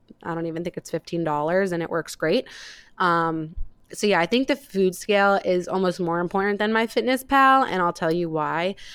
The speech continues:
I never realized how much I was eating, and if you weigh out a portion of mac and cheese, like, you will be shook. Um, it's just so little, and I used to eat, like, the family size to myself in college, so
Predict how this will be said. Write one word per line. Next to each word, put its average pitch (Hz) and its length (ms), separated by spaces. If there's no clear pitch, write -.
I 208 80
never 208 500
realized 175 600
how 180 180
much 165 300
I 165 160
was 160 180
eating, 170 540
and 190 160
if 202 160
you 269 140
weigh 170 260
out 170 160
a - 20
portion 165 380
of 170 80
mac 165 260
and 170 140
cheese, 180 460
like, 160 180
you 175 260
will 156 200
be 156 200
shook. - 600
Um, 170 340
it's - 340
just - 280
so - 180
little, - 480
and 170 160
I 160 60
used 165 260
to - 120
eat, 156 300
like, 160 300
the - 220
family 147 420
size 160 360
to 156 80
myself 139 540
in 143 140
college, 139 500
so 160 320